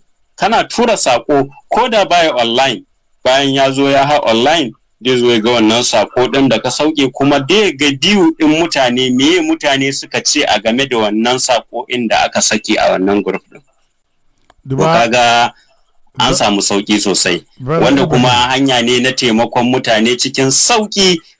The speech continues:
Speaker 1: Idan wani na buƙatar taimako, wani abu ya faru da shi, kawai za a ce, "Wane ka turo da kaza, wane turo da kaza, wane turo da kaza." A'a, wane ya bada kaza,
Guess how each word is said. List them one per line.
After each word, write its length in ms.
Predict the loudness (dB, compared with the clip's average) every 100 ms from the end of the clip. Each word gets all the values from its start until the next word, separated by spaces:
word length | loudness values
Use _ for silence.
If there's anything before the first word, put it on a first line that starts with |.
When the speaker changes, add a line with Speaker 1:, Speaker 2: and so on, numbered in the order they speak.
| -4
Speaker 1:
Idan 280 | -2 2 2
wani 200 | 2 2
na 140 | 0
buƙatar 460 | -2 0 -2 -2 -4
taimako, 440 | -2 0 0 0
wani 120 | 2 2
abu 200 | 0 0
ya 100 | 0
faru 200 | 0 0
da 100 | -2
shi, 280 | -2 -4 -10 _ _ -2
kawai 200 | 0 2
za 100 | 0
a 80 | -2
ce, 140 | -6
"Wane 320 | 0 0 0 -2
ka 100 | -6
turo 320 | -4 0 0
da 100 | 0
kaza, 360 | -2 0 2 2
wane 240 | 2 0
turo 320 | -4 -4 -2
da 80 | -2
kaza, 320 | -2 0 2 2
wane 240 | 2 0
turo 260 | -4 -4 -4
da 80 | -2
kaza." 320 | -4 -2 0
A'a, 280 | 2 2 2
wane 220 | 2 2
ya 120 | 0
bada 260 | 0 0 -2
kaza, 380 | -4 -2 0